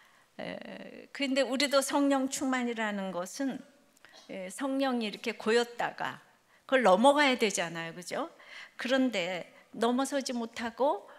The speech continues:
올라갔다가 뚝 떨어지고 올라갔다가 뚝 떨어지고 그거를 이제 반복하면서 그러면서도 자기 열심 가지고 이걸 넘어가 보려고 끝없이 노력하지만은, 에, 그 자기 열심 가지고 문제를 해결하는 게 하나도 없다는 것이죠.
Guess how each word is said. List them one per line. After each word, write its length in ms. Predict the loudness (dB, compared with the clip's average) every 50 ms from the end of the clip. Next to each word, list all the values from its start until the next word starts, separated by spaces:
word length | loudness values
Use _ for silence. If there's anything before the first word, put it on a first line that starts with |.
| -20 -6 -2
올라갔다가 720 | 0 2 2 2 2 2 0 -2 -4 -4 -2 -2 -2 -2 -4
뚝 180 | -8 -6 -2
떨어지고 500 | -2 -2 0 -2 -4 -6 -6 -6 -4 0
올라갔다가 720 | 2 2 2 2 2 0 0 -2 -4 -4 -2 0 -2 -2 -4
뚝 200 | -8 -12 -6 -4
떨어지고 720 | -2 -2 0 0 0 0 0 -2 4 6 6 6 6 4
그거를 380 | -2 -2 0 0 0 0 0 -2
이제 220 | -4 -4 -4 -6
반복하면서 1200 | -4 -4 -2 -2 0 0 0 -2 -4 -6 -8 -8 -6 -6 -6 -6 -6 -6 -6 -6 -6 -6 -6 -8 -10 -14 -20 -20 -20 -20 -20 -20 -20 -20 -20 -20 -20 -20 _ _
그러면서도 800 | -2 4 6 6 6 6 4 0 -2 -4 -4 -4 -2 -2 0 0
자기 420 | 2 2 2 2 2 0 2 2
열심 420 | 4 2 2 2 -2 -4 -4 -2 0
가지고 360 | 0 0 0 -2 -4 -4 -4
이걸 280 | 0 2 2 2 4 4
넘어가 440 | 4 4 6 4 4 4 4 2
보려고 720 | 2 0 -2 -2 -4 -4 -6 -6 -4 -2 -2 -2 -4 -6
끝없이 560 | -8 -4 4 6 6 6 6 4 2 4 4 2
노력하지만은, 1040 | 2 0 -2 -4 -4 -4 -4 -4 -4 -4 -4 -4 -4 -6 -6 -4 -4 -4 -6 -6 -10 -16 -20 -20 -20 -20 -20 _ _ _ _ _ -20 -20 -20 _ -12
에, 380 | -10 -8 -8 -8 -10 -12 -14 -14 -10
그 160 | -10 -8 -6
자기 320 | -2 -2 -2 0 0 2 0
열심 360 | 0 0 -2 -4 -6 -4 -4
가지고 340 | -4 -4 -4 -6 -6 -6 -4
문제를 440 | -2 -2 -2 -2 -4 -4 -4 -6
해결하는 480 | -6 -6 -6 -6 -6 -6 -8 -8 -8 -8
게 80 | -6 -4
하나도 420 | -4 -2 0 0 -2 0 0 -2
없다는 440 | -2 -2 0 0 0 0 0 -2 -6
것이죠. 640 | -6 -4 -4 -4 -2 -2 -4 -4 -4 -6 -8 -12